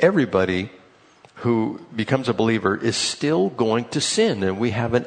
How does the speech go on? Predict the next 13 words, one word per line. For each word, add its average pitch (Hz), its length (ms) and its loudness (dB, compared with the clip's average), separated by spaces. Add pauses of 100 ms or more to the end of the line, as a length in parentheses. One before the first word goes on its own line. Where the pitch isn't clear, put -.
advocate 135 640 0
with 123 220 0
the 131 80 -2
Father. 170 560 -2
He 135 220 0
knows 147 600 -2
the 117 180 -4
state 127 460 0
in 117 160 -4
which 107 240 -2
we 107 240 0
are 107 180 2
in. 151 320 -2